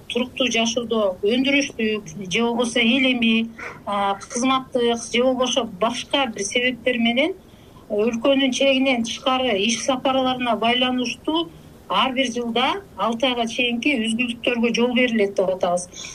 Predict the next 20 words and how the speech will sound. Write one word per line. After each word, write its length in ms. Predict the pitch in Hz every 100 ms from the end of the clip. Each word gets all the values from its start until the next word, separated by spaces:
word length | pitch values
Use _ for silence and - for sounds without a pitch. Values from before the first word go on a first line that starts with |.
| -
Анан 300 | - 226 254 233
сиз 160 | 262
азыркы 400 | 254 247 254 262
берип 300 | 233 233 254 254
атасыз, 320 | 277 285 233
ошол 260 | 226 233
биз, 280 | 202 220 - 226
э, 580 | 202 202 196 196 196 190
Борбордук 420 | 220 226 240 233 226
шайлоо 320 | 240 226 226
комиссиясы 580 | 226 226 226 226 226 214
отурумунда, 760 | 208 233 226 214 214 208 202 - - - - -
э, 460 | 196 185 185 185 190
бир 220 | 202 202
талапкерге, 640 | 220 214 220 226 202 208
ошо 440 | 196 202 208 190 185 - 202
эки 200 | 214 -
талапкерге 580 | 220 202 208 202 190 190
биз 220 | 185 -
регистрациядан 880 | 202 208 208 226 202 202 190 180